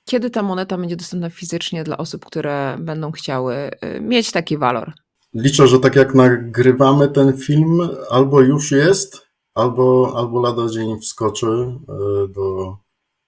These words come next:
Speaker 2: naszych partnerów. E, kampania jest, e, międzynarodowa. E, kilku partnerów w Polsce oczywiście też dostanie tą ofertę do dystrybucji.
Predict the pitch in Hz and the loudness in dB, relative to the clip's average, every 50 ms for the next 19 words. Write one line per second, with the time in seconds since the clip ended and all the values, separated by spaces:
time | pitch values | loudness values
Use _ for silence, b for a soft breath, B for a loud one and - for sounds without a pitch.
0 | _ _ _ _ - 98 92 - 104 - - - 101 101 - 104 104 101 101 98 | _ _ _ _ -10 -8 -8 -8 -8 -6 -4 -4 -4 -4 -4 -2 -2 0 0 2
1 | 120 127 135 135 131 - - 117 107 101 101 101 101 101 101 - 117 113 107 127 | 2 2 2 0 -2 -6 -10 -6 -4 -2 0 0 0 -2 -4 -6 -8 -6 -2 -2
2 | 120 117 117 113 107 107 107 104 - - - 104 101 98 101 98 98 95 101 98 | -2 0 0 0 0 0 -2 -4 -8 -6 -4 -2 0 0 0 0 -2 -2 -4 -4
3 | 101 101 95 101 104 104 101 101 101 95 101 104 104 104 113 117 120 127 131 127 | -4 -6 -6 -6 -4 -2 -2 0 -2 0 0 0 -2 -2 -2 -2 -2 -4 -4 -6
4 | 131 _ _ _ _ _ _ _ _ _ _ _ _ _ _ _ _ _ _ _ | -10 _ _ _ _ _ _ _ _ _ _ _ _ _ _ _ _ _ _ _
5 | _ _ _ - - 95 95 95 95 98 98 95 98 98 98 95 92 - - - | _ _ _ -12 -10 -6 -6 -4 -2 -2 -2 -2 0 0 -2 -2 -4 -8 -14 -20
6 | _ _ _ _ - - - - - _ _ _ - - 117 110 - 117 - - | _ _ _ _ -20 -20 -18 -20 -20 _ _ _ -10 -8 -8 -6 -6 -4 -4 -4
7 | 110 107 - 107 104 101 101 98 - - - 107 104 101 98 - - - 95 95 | -4 -2 -2 -2 0 0 -2 -4 -6 -4 0 0 0 2 0 -2 -2 -2 0 0
8 | - - - - 92 92 - - - 95 - 101 98 95 101 98 - - - 98 | -2 -2 -6 -8 -12 -12 -12 -10 -10 -6 -6 -6 -6 -6 -6 -8 -8 -6 -4 -4
9 | 101 101 95 - 101 98 82 - - - - 101 90 85 - - 92 85 98 92 | -2 -4 -4 -6 -8 -8 -8 -10 -8 -6 -6 -6 -6 -6 -6 -6 -4 -2 -2 -2
10 | 90 92 90 87 87 85 85 - - - 98 101 104 135 151 151 151 - 165 151 | -2 -2 -4 -6 -6 -8 -10 -10 -8 -8 -8 -6 -2 -2 -2 -2 0 2 4 4
11 | 151 156 151 | 4 4 2